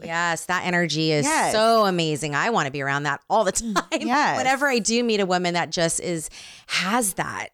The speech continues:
Speaker 2: Yeah.
Speaker 1: feeling, it's like, "Oh, that is"
Speaker 2: Sense of self, that
Speaker 1: Yes.
Speaker 2: essence of just self, uh, fulfillment.
Speaker 1: And
Speaker 2: Fulfillment
Speaker 1: worth,
Speaker 2: is a great word. Yeah,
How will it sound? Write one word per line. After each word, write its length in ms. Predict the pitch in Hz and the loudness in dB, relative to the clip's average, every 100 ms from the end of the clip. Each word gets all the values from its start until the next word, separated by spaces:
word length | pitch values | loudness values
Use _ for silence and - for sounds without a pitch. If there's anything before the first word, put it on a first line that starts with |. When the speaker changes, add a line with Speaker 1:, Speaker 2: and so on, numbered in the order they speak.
| _ | _
Speaker 2:
Yeah. 300 | 196 254 233 | -4 0 0
Speaker 1:
feeling, 260 | 226 233 196 | 0 0 -2
it's 120 | - | -4
like, 180 | 180 - | -6 -4
"Oh, 260 | 185 202 180 | -4 0 0
that 280 | 170 180 - | 0 -2 -2
is" 520 | 185 170 156 147 - | 0 0 -2 -4 -4
Speaker 2:
Sense 440 | - - 175 185 262 | -6 -8 -4 -2 -2
of 140 | 240 | -2
self, 680 | - - 156 151 190 202 - | -4 -2 0 2 2 0 -4
that 160 | - 202 | -8 -4
Speaker 1:
Yes. 300 | 196 196 - | -2 -2 -2
Speaker 2:
essence 440 | 220 214 208 - | 0 0 0 0
of 340 | 170 151 147 - | -2 -2 -6 -10
just 320 | 170 156 - _ _ | -6 -6 -8 _ _
self, 460 | - - 175 180 - | -16 -2 -2 -2 -4
uh, 440 | 180 165 143 147 151 _ - - - _ _ _ - - - | 0 2 2 0 -4 _ -20 -20 -20 _ _ _ -20 -10 -4
fulfillment. 580 | 294 - 427 226 90 - | -4 -2 0 0 -2 -10
Speaker 1:
And 60 | |
Speaker 2:
Fulfillment 420 | - 214 208 240 - | -4 -2 0 0 2
Speaker 1:
worth, 200 | 214 220 | 2 0
Speaker 2:
is 80 | - | 0
a 40 | |
great 160 | 202 208 | 0 0
word. 140 | 185 | -2
Yeah, 140 | 208 | 0